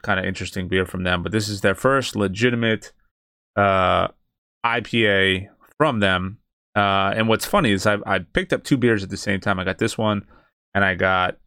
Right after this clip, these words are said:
uh, another one from other half of New York. And the one from New York, it's called, uh, Always Idaho or something like that. It's an Idaho seven beer. I didn't know that when I bought it.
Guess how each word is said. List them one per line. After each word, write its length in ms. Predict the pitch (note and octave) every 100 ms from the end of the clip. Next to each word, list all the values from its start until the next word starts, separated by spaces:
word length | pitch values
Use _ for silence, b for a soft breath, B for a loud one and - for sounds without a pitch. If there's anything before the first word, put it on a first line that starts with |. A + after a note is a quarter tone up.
| -
uh, 380 | F2+ F2+ F#2 F2+
another 280 | F#2 F#2+ F#2
one 160 | F2+
from 500 | F2+ F#2 F2 F2 F2+ _ _ _ _ -
other 240 | G#2+ G#2
half 260 | F#2+ F2+ -
of 60 |
New 80 | F2+
York. 320 | F#2 B2+ - - _ _ _ _ _ -
And 340 | G2 G2 F#2+
the 60 | F#2+
one 300 | G2 G#2 G#2+
from 240 | - G2
New 60 | G#2
York, 280 | G3 E3 C3
it's 140 | A2
called, 340 | - A2+ G2+ G2+
uh, 800 | G2 F#2+ F#2+ F#2 F2+ F2+ F2+ F#2+ - _ _ _ _ _ _ _
Always 340 | G2 F#2+ F#2+ F#2+
Idaho 440 | F2 F2+ F2+ F2+
or 120 | F2
something 320 | F2 F#2 F2+ E2+
like 180 | E2+
that. 260 | - E2+ F2+
It's 180 | - -
an 80 | F2+
Idaho 320 | G2+ F#2+ G2
seven 340 | - F3 G#2
beer. 220 | F#2 E2+ - _ _ _ - _ _ _ _
I 60 | C#3
didn't 120 | C#3
know 120 | B2+
that 120 | A#2+
when 80 | A2
I 60 | G#2
bought 240 | F#2+ F#2+
it. 120 | G2